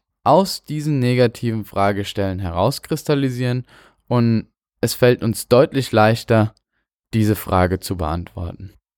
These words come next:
Ein Praxistipp zum Schluss. Das Tolle an dieser Methode ist, dass sie sich auch ohne große Vorbereitung einfach in Meetings integrieren lässt,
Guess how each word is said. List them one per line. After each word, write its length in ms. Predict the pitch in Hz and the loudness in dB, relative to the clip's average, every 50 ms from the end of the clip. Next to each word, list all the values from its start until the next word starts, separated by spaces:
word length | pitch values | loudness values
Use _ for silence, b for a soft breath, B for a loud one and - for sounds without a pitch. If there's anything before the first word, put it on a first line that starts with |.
| _ _ _ _ | _ _ _ _
Ein 360 | - 110 104 104 104 104 101 - | 0 2 2 4 2 0 -2 -4
Praxistipp 720 | - - - 156 - - - 180 - - - - 139 - _ _ | -4 -2 -2 -2 -2 -2 -2 -2 -4 -2 -6 -6 -6 -6 _ _
zum 180 | - - 107 104 | -8 -6 -6 -6
Schluss. 480 | - - 143 156 214 - - - - _ _ _ _ _ _ _ _ _ | -4 0 0 0 0 0 -8 -14 -16 _ _ _ _ _ _ _ _ _
Das 200 | - 117 - - | -6 -6 -6 0
Tolle 280 | - 165 180 220 220 - | 2 2 2 2 0 0
an 140 | - 175 | -2 -2
dieser 220 | 160 165 151 151 147 | -2 0 0 0 2
Methode 500 | 147 139 135 - - 139 135 139 139 127 | 2 0 -2 -2 -2 0 2 2 2 2
ist, 340 | - 117 127 - - - - | 0 -2 -4 -4 -6 -4 -4
dass 140 | 120 - | -4 -4
sie 100 | - 131 | -6 -6
sich 280 | 127 123 123 120 131 - | -4 -4 -6 -6 -2 0
auch 320 | 107 120 117 117 - - - | 2 2 2 0 -2 -10 -2
ohne 260 | - 147 156 165 147 | 0 2 2 2 2
große 360 | 131 - 131 139 135 - 135 | 0 0 0 0 0 -2 -8
Vorbereitung 840 | - - - 127 127 127 123 110 95 101 101 101 - - 101 98 - | -10 0 2 4 4 4 2 2 2 2 2 2 0 -4 -6 -6 -4
einfach 400 | - 101 113 117 - 123 113 117 | -2 -2 -2 -2 -4 -6 -6 -4
in 140 | 110 107 113 | -4 -4 -2
Meetings 580 | 113 120 139 143 - 131 120 117 113 107 - | -2 -2 -4 -4 -4 -6 -4 -4 -6 -8 -10
integrieren 680 | - - 107 110 - 120 - - 104 113 120 117 113 104 | -10 -8 -10 -4 -4 -4 -4 -2 0 2 2 2 2 2
lässt, 420 | 92 87 82 87 - - - - | 0 0 -2 -2 -4 -10 -14 -16